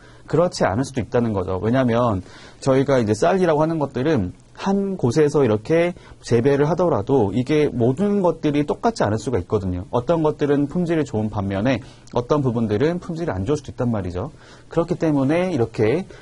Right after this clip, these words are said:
대표성을 갖지 못하는 것들을 저희가 표준이라고 말했습니다. 표준. 그래서 전체 중에서 이제 그 중에서 뭐 중간 등급이 되는 거라든지 뭐 저 이런 것들을 정할 수가 있겠죠. 평균 같은 것들. 그러니까 저희가 표준을 정해놓고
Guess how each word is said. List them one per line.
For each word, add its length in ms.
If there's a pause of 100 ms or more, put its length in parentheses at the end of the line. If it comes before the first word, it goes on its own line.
(140)
대표성을 580
갖지 320
못하는 440
것들을 560 (200)
저희가 320 (100)
표준이라고 560
말했습니다. 400
표준. 280 (340)
그래서 160
전체 380
중에서 420
이제 300
그 180
중에서 580 (220)
뭐 100
중간 340
등급이 360
되는 240
거라든지 600 (340)
뭐 100
저 200
이런 180
것들을 280
정할 240
수가 200
있겠죠. 240
평균 280
같은 240
것들. 480 (280)
그러니까 140
저희가 240
표준을 380
정해놓고 680